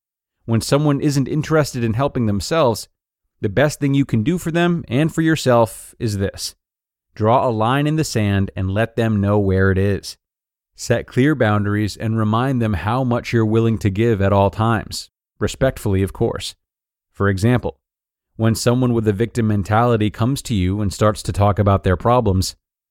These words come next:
you could say, "I want to give you the attention and respect you deserve. However, I can only offer five minutes of my undivided attention to listen to you talk about your issue. But I'm always here if you're ready to talk about how you're going to solve the problem."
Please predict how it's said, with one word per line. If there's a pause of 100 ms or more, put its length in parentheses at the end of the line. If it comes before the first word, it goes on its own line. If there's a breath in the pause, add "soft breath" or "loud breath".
(140)
you
could
say, (600)
"I
want
to
give
you
the
attention
and
respect
you
deserve. (540)
However, (340)
I
can
only
offer
five
minutes
of
my
undivided
attention
to
listen
to
you
talk
about
your
issue. (580)
But
I'm
always
here
if
you're
ready
to
talk
about
how
you're
going
to
solve
the
problem."